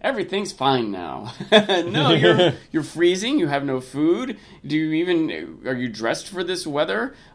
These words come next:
Speaker 1: Aren't there frickin' guards and armies all over the place? No one can, like, see you. There's no guards on the tower and the walls that can see the other side. It's,
Speaker 2: Well,
Speaker 1: are
Speaker 2: here's
Speaker 1: you
Speaker 2: a
Speaker 1: camouflage in the middle of this white snow in your black dress. Like,
Speaker 2: <laughs>
Speaker 1: it's not over. They're not safe, even if they
Speaker 2: Yeah.
Speaker 1: live through this fall.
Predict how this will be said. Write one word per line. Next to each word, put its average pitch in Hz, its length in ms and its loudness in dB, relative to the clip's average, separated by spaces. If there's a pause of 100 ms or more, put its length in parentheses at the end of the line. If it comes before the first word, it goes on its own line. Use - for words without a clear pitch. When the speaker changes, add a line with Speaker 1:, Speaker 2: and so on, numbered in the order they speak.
(100)
Speaker 1:
Aren't 170 280 0
there 165 160 0
frickin' 170 580 -4
guards 156 360 0
and 151 100 -6
armies 160 420 -2
all 151 300 0
over 143 180 -2
the 165 100 -8
place? 226 280 -6
No 123 140 0
one 156 160 -2
can, 147 180 -6
like, 131 240 -2
see - 280 -8
you. 139 400 0
There's 123 180 -2
no 131 160 0
guards 123 420 0
on 131 120 -4
the 117 100 -6
tower 123 420 -2
and 127 80 0
the 117 60 -2
walls 117 380 0
that 131 60 -8
can 127 140 -8
see 127 240 -6
the 127 140 -2
other 113 180 -4
side. 131 520 -2
It's, - 260 -12
Speaker 2:
Well, 101 120 -10
Speaker 1:
are 104 40 -4
Speaker 2:
here's 160 160 4
Speaker 1:
you 156 80 -2
Speaker 2:
a - 20 -18
Speaker 1:
camouflage 165 800 4
in 170 80 -4
the 160 60 0
middle 165 160 2
of 151 60 0
this 156 120 -2
white 135 300 -2
snow 156 340 0
in 180 60 -2
your 151 100 0
black 127 320 -6
dress. 151 440 0
Like, 156 220 -6
Speaker 2:
<laughs> 139 40 -2
Speaker 1:
it's 196 640 4
not 233 240 2
over. 220 420 2
They're 180 160 -6
not 202 280 -4
safe, 185 420 -2
even 139 200 -4
if 127 100 0
they 117 80 2
Speaker 2:
Yeah. 113 80 0
Speaker 1:
live 196 340 0
through 170 120 -4
this 143 220 -8
fall. 156 560 -4